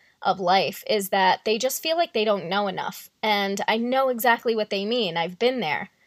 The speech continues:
So instead of spending hours upon hours trying to ask Google to teach you all about health,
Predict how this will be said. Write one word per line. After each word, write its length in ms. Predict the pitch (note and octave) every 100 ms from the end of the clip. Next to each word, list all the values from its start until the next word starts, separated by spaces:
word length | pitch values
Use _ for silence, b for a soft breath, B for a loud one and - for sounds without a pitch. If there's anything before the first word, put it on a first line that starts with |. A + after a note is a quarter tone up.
| b b
So 460 | - - A#3 A#3 G#3+ -
instead 440 | B3+ B3 - E4+
of 120 | G#4+
spending 480 | - - C4+ C4 C4 -
hours 500 | F#3 A3+ A#3 A#3 A3
upon 440 | G3 - G#3 G#3 -
hours 540 | A#3 A3 F3+ F3+ F#3+
trying 440 | - G#3+ G#3+ B3
to 260 | A#3+ - -
ask 320 | F#3 B3 -
Google 540 | G#3 C#4 C4+ G#3 E3 E3
to 140 | -
teach 380 | G3 A#3 A#3+ -
you 220 | A#3 G3+ -
all 240 | G3 G#3+
about 280 | G3+ F#3 E3+
health, 440 | G#3+ D3 F3+ -